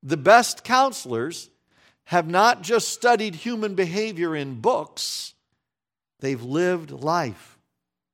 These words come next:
and they have shared experiences, and they can truly empathize with those that they are coming alongside of. Who but Jesus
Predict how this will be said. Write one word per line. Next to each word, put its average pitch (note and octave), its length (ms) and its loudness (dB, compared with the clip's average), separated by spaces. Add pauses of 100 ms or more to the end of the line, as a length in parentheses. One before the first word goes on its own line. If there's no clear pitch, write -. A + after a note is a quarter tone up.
(340)
and B2+ 100 -12
they B2+ 80 -4
have C#3 140 -2
shared F#3 440 0
experiences, D#3+ 1040 -6 (800)
and B2+ 140 -8
they B2+ 80 -2
can B2+ 160 -10
truly E3+ 400 -4
empathize C3+ 720 -4
with A#2+ 180 -12
those C3 500 -6 (1160)
that A2 120 -14
they B2+ 120 -6
are A#2+ 100 -8
coming C3 300 -12
alongside A2+ 640 -8
of. - 280 -20 (2000)
Who G#3+ 180 -8
but F3 180 -4
Jesus - 680 -14